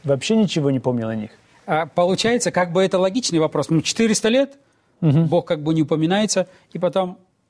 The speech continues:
Speaker 2: э,
Speaker 1: Мгм.
Speaker 2: упоминается. Затем восемьдесят лет опять не, э, упоминается, а потом говорится: "А, оказывается, он вспомнил".
Speaker 1: Мгм. Да,
Speaker 2: Может
Speaker 1: да.
Speaker 2: ли такое быть, что Бог нас забыл?
Speaker 1: Это, э, с, с точки зрения христианской это невозможно.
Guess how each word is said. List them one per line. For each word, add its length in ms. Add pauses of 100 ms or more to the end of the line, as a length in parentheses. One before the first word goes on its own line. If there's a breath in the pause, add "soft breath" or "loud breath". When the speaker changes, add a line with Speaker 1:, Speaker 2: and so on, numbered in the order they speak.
(140)
Speaker 2:
э, 100
Speaker 1:
Мгм. 180
Speaker 2:
упоминается. 540
Затем 300
восемьдесят 400
лет 140
опять 240
не, 80
э, 320
упоминается, 420
а 40
потом 240 (220 loud breath)
говорится: 240
"А, 140
оказывается, 420
он 80
вспомнил". 500 (680)
Speaker 1:
Мгм. 280 (840 soft breath)
Да, 140
Speaker 2:
Может 240
Speaker 1:
да. 60
Speaker 2:
ли 60
такое 300
быть, 160
что 120
Бог 240
нас 200
забыл? 400 (880)
Speaker 1:
Это, 220
э, 220
с, 140
с 360
точки 320
зрения 360
христианской 640
это 160
невозможно. 640